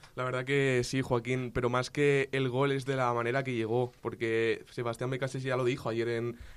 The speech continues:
en rueda de prensa post partido, que no es, tú puedes ganar un partido y salir con sensaciones de he jugado peor, no he jugado bien, pero aún así me he llevado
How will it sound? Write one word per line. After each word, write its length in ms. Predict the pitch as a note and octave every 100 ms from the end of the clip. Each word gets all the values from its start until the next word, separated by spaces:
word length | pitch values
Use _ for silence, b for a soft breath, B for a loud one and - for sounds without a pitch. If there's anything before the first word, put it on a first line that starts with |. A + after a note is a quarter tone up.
| -
en 160 | B2+
rueda 240 | B2+ B2+ B2+
de 260 | B2+ B2+
prensa 300 | B2 B2+ C3
post 180 | B2 B2
partido, 440 | B2+ A#2+ C#3 C#3 C#3
que 100 | A#2+
no 300 | C3 C#3 C3+
es, 240 | C3+ - b b
tú 120 | - C3
puedes 180 | D3
ganar 200 | C#3 C#3
un 120 | C#3 C3+
partido 580 | C3+ C3 D3+ D#3 D3+
y 160 | C3+ A#2+
salir 260 | B2+ A#2+ B2+
con 160 | C3
sensaciones 600 | C3 B2+ A#2+ B2+ C#3 C3
de 200 | B2 A#2
he 40 | A#2
jugado 340 | B2 A#2+ A2+
peor, 340 | A2 C3+ D3+
no 80 | D3
he 20 |
jugado 300 | B2+ C3 B2
bien, 220 | A#2 C3+ C#3
pero 180 | A#2+
aún 140 | A2+ A2+
así 180 | A2 C3+
me 80 |
he 60 | C3
llevado 340 | C3 B2 A#2+